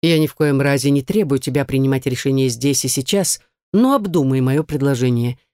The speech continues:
витиевато продолжил Волдер. Крепче сцепила зубы.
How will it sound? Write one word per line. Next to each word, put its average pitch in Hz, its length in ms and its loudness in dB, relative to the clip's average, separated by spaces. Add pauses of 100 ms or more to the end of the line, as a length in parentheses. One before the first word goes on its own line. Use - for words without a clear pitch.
(240)
витиевато 131 680 -2
продолжил 135 520 0
Волдер. 123 460 -4 (1300)
Крепче 185 420 0
сцепила 165 520 0
зубы. 151 360 -2